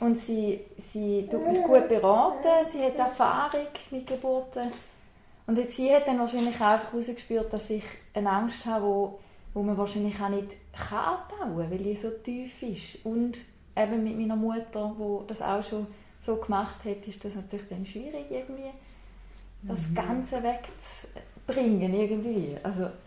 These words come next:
Speaker 2: Hast du, hast du manchmal das Gefühl gehabt, die Angst kommt da niemand anders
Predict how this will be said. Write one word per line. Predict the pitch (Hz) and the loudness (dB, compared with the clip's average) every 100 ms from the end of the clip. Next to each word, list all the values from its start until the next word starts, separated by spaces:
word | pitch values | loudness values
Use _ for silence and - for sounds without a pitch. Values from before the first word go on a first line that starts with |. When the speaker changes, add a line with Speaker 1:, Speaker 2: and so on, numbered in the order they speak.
| - - - - - - - | -20 -20 -20 -20 -20 -14 -6
Speaker 2:
Hast | 226 - | -6 -6
du, | - 208 | -10 -4
hast | 240 226 | -2 0
du | |
manchmal | 240 269 | 0 -2
das | 254 - | -4 -8
Gefühl | 254 254 | -6 -2
gehabt, | 254 240 | -2 -2
die | 214 | -2
Angst | 220 247 254 - - - - | -2 -2 -6 -10 -16 -10 -4
kommt | 226 226 | -2 0
da | 220 220 - - | 0 -2 -6 -14
niemand | 214 220 226 208 | -8 -6 -4 -2
anders | 196 247 285 | -2 -2 -2